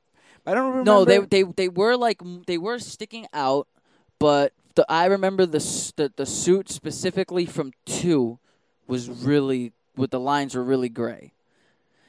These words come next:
Speaker 2: Like, if you, like, look, think of back when, uh, ha-, when Harry pulls the mask off of him.
Speaker 1: A lot of, there's a lot of mask pulling offs going on.
Speaker 2: Hey, let's not get, let's not get started on worst super identity ever, secret identity ever, with Andrew Garfield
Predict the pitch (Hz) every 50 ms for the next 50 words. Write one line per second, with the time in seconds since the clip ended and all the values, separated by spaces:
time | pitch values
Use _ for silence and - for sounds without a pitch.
0 | _ _ - - 147 151 143 151 156 - 147 156 160 160 143 160 175 190 - -
1 | - 185 185 202 180 175 190 185 - 185 175 170 170 170 160 156 147 147 143 -
2 | - 151 151 160 151 135 143 151 147 143 151 156 147 147 147 135 - 160 151 147
3 | 131 - 131 135 135 131 131 113 - - 87 - - - - - 117 80 67 101
4 | - _ _ _ _ _ _ _ _ _ _ _ _ _ _ _ _ - - -
5 | - - 151 156 147 131 147 143 131 120 - _ - 160 180 196 196 165 143 123
6 | 110 - _ _ 135 143 131 113 117 127 - - - - _ _ - 139 117 113
7 | 110 104 98 104 110 - - - _ _ _ _ _ _ _ _ - 123 117 104
8 | 104 110 123 127 127 127 123 123 127 - 139 127 - 127 120 - - 127 147 -
9 | - 185 165 - 160 - - - 156 156 147 139 127 127 127 131 127 127 143 135
10 | 131 - - - - - 160 156 - 139 135 123 123 117 - 135 131 127 120 123
11 | 120 - _ _ - 143 156 143 123 147 120 113 - - 139 135 143 135 123 139
12 | 135 127 127 127 - 135 143 127 123 123 120 117 120 113 - _ _ _ _ _
13 | _ _ - - 147 143 135 123 127 120 135 135 139 139 - - 127 120 117